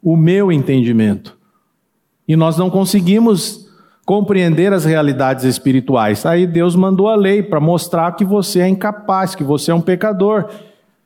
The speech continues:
E que você seja levado ao arrependimento por conta disso também. Porque não adianta nada você reconhecer-se um pecador, mas não se arrepender dos seus pecados. A tua fé é vã.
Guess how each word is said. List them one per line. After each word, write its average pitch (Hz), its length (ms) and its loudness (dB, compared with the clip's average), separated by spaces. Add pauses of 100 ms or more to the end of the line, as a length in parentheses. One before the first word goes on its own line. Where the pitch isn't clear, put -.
(460)
E 185 80 2
que 214 120 0
você 180 360 0
seja 180 300 0
levado 185 420 0
ao 208 60 0
arrependimento 190 760 0
por 170 140 0
conta 151 320 0
disso 131 320 -2
também. 107 500 -2 (1040)
Porque 175 180 0
não 254 100 2
adianta 240 360 0
nada 196 260 0
você 156 300 0
reconhecer-se 165 840 0
um 139 80 0
pecador, 147 540 0
mas 208 120 2
não 214 100 2
se 208 120 -2
arrepender 202 440 2
dos 196 100 -8
seus 202 160 0
pecados. 135 720 -4
A 131 80 -2
tua 165 260 0
fé 160 380 -2
é 185 100 0
vã. 131 440 -2